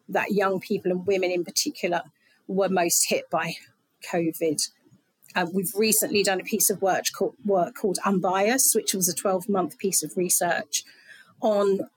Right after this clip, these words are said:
i-, inequalities that women still face, um, in the workplace. So, uh, that's all gonna be formally launched soon. So we'll make sure you get a copy of the report, but really exciting piece of work. And although we've made some strides in those areas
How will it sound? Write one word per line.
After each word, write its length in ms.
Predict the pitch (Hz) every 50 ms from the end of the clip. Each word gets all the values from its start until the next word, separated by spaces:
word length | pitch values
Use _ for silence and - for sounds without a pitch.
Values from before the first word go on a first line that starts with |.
| - -
i-, 120 | 208 208 -
inequalities 720 | 277 247 240 226 233 - 226 214 208 185 - - 202 -
that 120 | 202 - 208
women 280 | 208 196 196 185 175
still 280 | - - 233 208 185 175
face, 540 | - - 185 180 170 151 - - - - - - - - - _ _ _ _ _ _ -
um, 240 | 190 175 175 165 -
in 180 | - 202 196 190
the 60 | 175
workplace. 640 | 175 196 185 185 - - _ - - - - - -
So, 200 | - 180 170 165 - - - - _ - - -
uh, 140 | 208 - - -
that's 240 | 214 180 - - 226
all 100 | 196 190
gonna 180 | 196 180 175
be 100 | 170 185
formally 440 | - - 196 180 180 170 165 165 170
launched 400 | 175 165 175 175 156 - - -
soon. 300 | - 180 170 165 151 156
So 240 | - - 175 175 165 180
we'll 120 | 185 185
make 200 | 180 190 175 -
sure 140 | - - 185
you 80 | 190 -
get 140 | 202 -
a 40 | 220
copy 320 | - - 196 - - 208 190
of 100 | 180 -
the 100 | 180 175
report, 540 | 185 185 - _ - 269 214 185 180 202 -
but 160 | 196 196 190 - - - _ _ -
really 440 | - 196 208 233 262 269 254 240 226
exciting 560 | 147 - - - 214 196 185 180 - 185 175
piece 280 | - - 190 185 - -
of 140 | 190 - -
work. 420 | 196 175 175 180 170 - _ - _ - - - _ _ - - - - _ _ _ _ -
And 120 | 254 254
although 360 | 262 262 262 233 285 269 285 254
we've 200 | 247 247 233 -
made 240 | 247 240 233 220 -
some 320 | - - 254 233 233 226
strides 640 | 208 - - - - 226 214 220 214 220 214 - 226
in 160 | 214 214 208
those 240 | 208 208 202 202 214
areas 640 | 202 196 190 190 190 190 185 185 180 180 - -